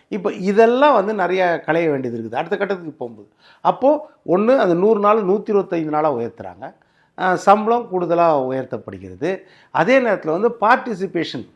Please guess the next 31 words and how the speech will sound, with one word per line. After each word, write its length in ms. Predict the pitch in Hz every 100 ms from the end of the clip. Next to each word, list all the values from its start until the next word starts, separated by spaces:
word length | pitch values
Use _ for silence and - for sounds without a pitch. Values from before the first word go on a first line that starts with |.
| _ _ _
அதாவது 300 | 180 220 185
மாநில 400 | 185 233 240 220
அரசுக்கும் 500 | 185 180 185 226 240
ஒரு 160 | 180 143
பொறுப்பு 560 | 175 180 - 160 143 -
கொண்டு 320 | 160 160 127
வரணும். 300 | 110 117 95 _ _ _
அப்படின்றதுக்காக 640 | 175 175 208 180 - 220 202
அவங்களுடைய 500 | 185 247 240 220 196 180
பங்களிப்பும் 540 | 180 190 175 - 202
இதுல 160 | 147 -
கொண்டு 220 | 143 135
வரணும், 320 | 107 120 113 _ _ _ 170
அவங்களுடைய 380 | 226 240 220
உரிமையும் 520 | 202 208 214 190 196 156
பாதுகாக்கணும் 580 | 147 131 120 - 143
அப்படின்றதுக்காக, 600 | 147 175 160 135 - 147 202 214 - _ _ -
அ-, 140 | - 156
அந்த 380 | 185 233 226
பங்களிப்பு 460 | - 185 185 180 202
அறுபது 360 | 165 180 165 151
நாற்பதுன்ற 560 | 143 143 135 127 117
மாதிரி 240 | 113 120 151 - _
அதை 240 | 143 147
கொண்டு 220 | 135 117
வராங்க. 280 | 110 104 110 135 _ _
அடுத்து 300 | 175 208 226
என்ன 160 | 202 180
சொன்னாங்க? 260 | 151 147 160 160 - _ -
எந்தெந்த 480 | 175 214 240 208 170
வேலைகளுக்கு? 760 | 135 165 160 120 110 - 110